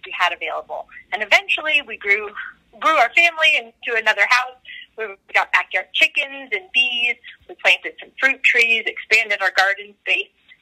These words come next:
But over time, we just felt like we wanted to do more, and we wanted to connect even more deeply with where our food came from and with the quality of food that we are feeding our families. So, uh, almost four years ago now, back in spring of twenty eighteen, we decided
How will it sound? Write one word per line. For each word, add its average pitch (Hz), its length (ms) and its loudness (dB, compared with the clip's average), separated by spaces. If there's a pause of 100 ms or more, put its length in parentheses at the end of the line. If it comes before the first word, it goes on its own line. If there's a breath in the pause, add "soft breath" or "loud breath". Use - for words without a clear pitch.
(100)
But 339 100 -2
over 453 180 2 (240)
time, 294 240 0
we 240 80 -12
just 285 180 -8 (140)
felt 220 180 -2
like 190 220 2 (380)
we 233 200 -12
wanted 247 300 0 (100)
to - 100 -18
do 220 200 -6
more, 185 500 -4
and 208 160 -2
we 208 80 -12
wanted 269 380 2
to 240 140 -2 (100)
connect 208 500 0
even 214 300 -4
more 202 320 0
deeply 277 380 -6
with 214 180 -6
where 208 240 2
our 175 80 0 (120)
food 196 200 -12
came 220 300 0
from 285 260 0
and 196 140 2
with 190 160 0 (420 loud breath)
the 269 80 -6
quality 294 480 2
of - 80 -8 (100)
food 320 140 -14 (160)
that 180 160 2
we 208 100 0
are 190 100 2 (100)
feeding 202 280 -8
our 175 180 6
families. 185 420 -4 (520 loud breath)
So, 262 60 6 (260)
uh, 208 60 -6 (140)
almost 359 360 2
four 294 180 0
years 247 280 2
ago 202 260 -4
now, 185 200 2
back 190 320 2
in 190 220 -14 (140)
spring 214 360 0
of 190 80 -4 (160)
twenty 226 280 -2
eighteen, 220 560 -4
we 196 120 -2
decided 214 460 2